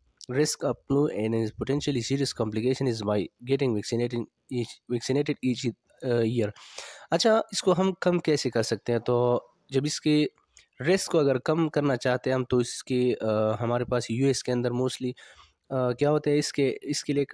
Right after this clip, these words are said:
स्पेसिफिक वैक्सीन बनाए जाते हैं, ठीक है, जो कि इम्यूनाइजेशन के तौर पर या प्रोफाइलैक्सिस के तौर पर हम ले सकते हैं। तो वैक्सीनेशन से फ़ायदा ये होता है कि ये इसका जो रिस्क है mostly जो हमारे पास बाद में जाके ये एक कुछ ख़तरनाक कंडीशन,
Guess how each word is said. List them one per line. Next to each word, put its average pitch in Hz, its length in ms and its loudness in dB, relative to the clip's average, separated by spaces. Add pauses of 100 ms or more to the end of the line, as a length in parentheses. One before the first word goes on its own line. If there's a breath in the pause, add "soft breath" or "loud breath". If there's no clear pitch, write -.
स्पेसिफिक 139 460 -4
वैक्सीन 151 400 0
बनाए 120 240 0
जाते 113 260 -2
हैं, 127 100 -4
ठीक 151 200 -8
है, 160 140 -8 (1120)
जो 131 140 0
कि 143 120 -2
इम्यूनाइजेशन 123 720 0
के 143 100 -2
तौर 131 280 -2
पर 127 100 0
या 131 200 0
प्रोफाइलैक्सिस 123 680 -2
के 123 120 -2
तौर 127 220 -4
पर 127 120 -2
हम 120 180 -2
ले 117 120 0
सकते 107 340 -6
हैं। 107 80 -8 (440 loud breath)
तो 139 260 4
वैक्सीनेशन 160 480 0
से 151 100 -4
फ़ायदा 143 280 0
ये 147 140 2
होता 156 220 0
है 147 100 2
कि 123 160 -6
ये 131 380 2
इसका 127 280 -2
जो 123 120 0
रिस्क 123 360 0
है 131 100 0
mostly 123 440 -4 (520 loud breath)
जो 127 520 2 (140)
हमारे 123 260 0
पास 123 220 0
बाद 120 220 2
में 123 160 0
जाके 120 280 -2
ये 120 240 2
एक 110 380 -2
कुछ - 260 -4
ख़तरनाक 117 520 -4
कंडीशन, 117 540 -2